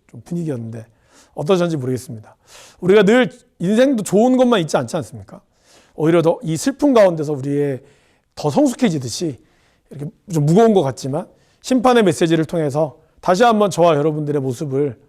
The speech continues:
돌아보고 '아, 어떻게 살아야겠다.' 다짐하는 시간이 되셨으리라고 믿습니다. 자, 준비물 성경책이랑 필기구, 뭐 노트도 준비하시고요. 그리고 매주마다 빠짐없이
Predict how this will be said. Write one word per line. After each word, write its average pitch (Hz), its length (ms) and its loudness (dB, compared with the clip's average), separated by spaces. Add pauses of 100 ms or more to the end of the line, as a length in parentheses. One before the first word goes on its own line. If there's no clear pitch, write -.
돌아보고 190 800 2
'아, 139 240 -10
어떻게 156 200 -6
살아야겠다.' 151 540 -4 (560)
다짐하는 151 520 0 (520)
시간이 208 340 2
되셨으리라고 143 1300 -2
믿습니다. 123 480 -8 (1120)
자, 208 240 6
준비물 220 520 4
성경책이랑 202 840 4
필기구, 190 440 -2 (100)
뭐 139 160 -8
노트도 156 340 -4
준비하시고요. 160 800 -2 (340)
그리고 151 640 0 (200)
매주마다 175 640 2
빠짐없이 202 800 -2